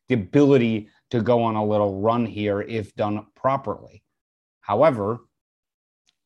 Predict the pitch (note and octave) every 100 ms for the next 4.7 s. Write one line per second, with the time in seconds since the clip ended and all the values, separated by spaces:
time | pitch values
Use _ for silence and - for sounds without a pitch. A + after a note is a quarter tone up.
0 | - G#2 A#2 - - A#2+ A#2 A2+ A2+ A#2
1 | A2 B2 F#2+ - G2 F#2 G2 G#2 G2+ G2+
2 | G#2 F#2 F2 G#2+ G#2 G#2+ G2+ F#2 - -
3 | F2+ - G2+ - B2 A2+ A#2 G#2 F2+ A2+
4 | A2 F2+ G2 D#3 C#3+ C3